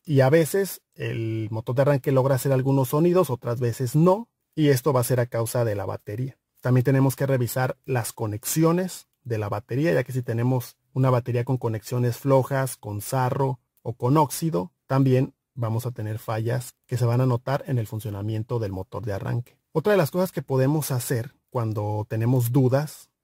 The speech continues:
acerca de si es el motor de arranque o es otro componente, algo que no es tan difícil de hacer y que es muy efectivo es revisar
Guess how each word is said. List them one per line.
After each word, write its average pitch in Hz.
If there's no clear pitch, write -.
acerca 120
de 107
si 113
es 117
el 123
motor 113
de 123
arranque 123
o 113
es 110
otro 123
componente, 143
algo 143
que 135
no 139
es 165
tan 160
difícil 143
de 135
hacer 147
y 131
que -
es 120
muy 135
efectivo 143
es 135
revisar 135